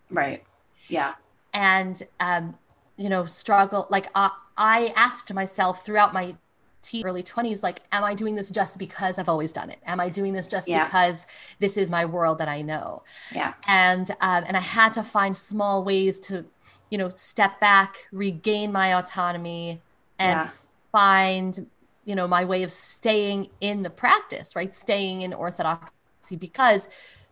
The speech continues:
Speaker 2: because there was so much in it that I could see was beautiful, was meaningful, and so on.
Speaker 1: Right.
Speaker 2: But, but I still, like, I crave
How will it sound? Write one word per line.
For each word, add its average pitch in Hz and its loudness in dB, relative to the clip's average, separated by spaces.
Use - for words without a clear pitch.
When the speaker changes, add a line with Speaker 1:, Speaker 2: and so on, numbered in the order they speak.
Speaker 2:
because 214 0
there 196 0
was 196 -4
so 214 -2
much 180 -4
in 190 0
it 165 -4
that 170 -2
I 160 0
could 160 -12
see 170 -8
was 156 -6
beautiful, 139 -14
was 160 -8
meaningful, - -14
and 160 -14
so - -14
on. - -10
Speaker 1:
Right. 156 -6
Speaker 2:
But, - 4
but - 4
I 254 6
still, 453 2
like, 226 2
I 240 4
crave 247 0